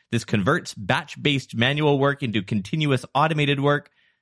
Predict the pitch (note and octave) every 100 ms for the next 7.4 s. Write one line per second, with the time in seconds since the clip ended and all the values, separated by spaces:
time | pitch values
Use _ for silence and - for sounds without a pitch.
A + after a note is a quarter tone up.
0 | _ - A2+ A2 G#2 G2 - A#2+ A2 F#2+
1 | C3+ C3 A2+ F#2+ F#2+ G#2+ G2 G2+ G2+ G#2+
2 | F#2+ G2 F#2 F#2 - G3 - F2+ C#3+ A#2
3 | E2+ G#2+ F2 E2 - _ G2+ - F#2+ -
4 | F2+ E2+ - A2 G2 E2 - _ - F#2+
5 | - B2+ G2+ - - _ _ _ _ _
6 | _ _ _ _ _ A#2 A2+ A2 G#2 F#2+
7 | F2 G#2+ A#2 -